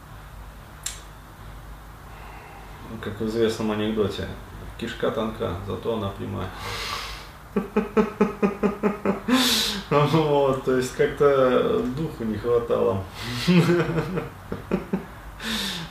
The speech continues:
А, но, тем не менее, дорогу осилит идущий.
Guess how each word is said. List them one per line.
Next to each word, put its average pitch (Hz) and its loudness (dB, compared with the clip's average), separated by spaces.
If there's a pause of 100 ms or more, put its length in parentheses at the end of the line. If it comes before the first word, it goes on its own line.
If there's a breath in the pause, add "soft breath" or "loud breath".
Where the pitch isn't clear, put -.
А, 120 2
но, 196 4 (760)
тем 143 -2
не 139 -4
менее, 107 0 (1800 loud breath)
дорогу 110 6
осилит 104 -2
идущий. 117 -4